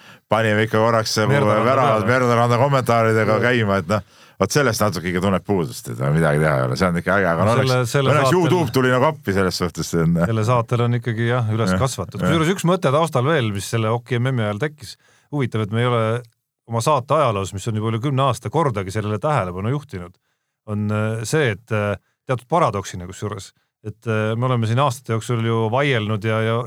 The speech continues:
Speaker 2: ja ka kritiseerinud neid alasid, kes oma tiitlivõistluste <coughs> perioode tahavad nagu tihendada, eks ole. Aga hoki kuidagi vaikimisi juba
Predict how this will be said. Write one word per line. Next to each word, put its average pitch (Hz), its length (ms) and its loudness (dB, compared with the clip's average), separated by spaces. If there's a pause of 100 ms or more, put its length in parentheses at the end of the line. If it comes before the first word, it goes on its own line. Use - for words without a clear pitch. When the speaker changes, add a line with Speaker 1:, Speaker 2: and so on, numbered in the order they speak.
Speaker 2:
ja 113 80 -4
ka 113 100 -4
kritiseerinud 117 800 -2
neid 110 160 0
alasid, 117 480 -2
kes - 400 -8
oma 104 400 -2 (420)
tiitlivõistluste 117 1000 -2 (100)
<coughs> - 180 0
perioode 127 400 2
tahavad 113 320 2
nagu 107 160 -4
tihendada, 104 480 -2
eks - 160 -18
ole. 117 140 -8 (500)
Aga 104 180 0 (120)
hoki 151 400 -2
kuidagi 135 260 0
vaikimisi 120 540 -2
juba 120 180 0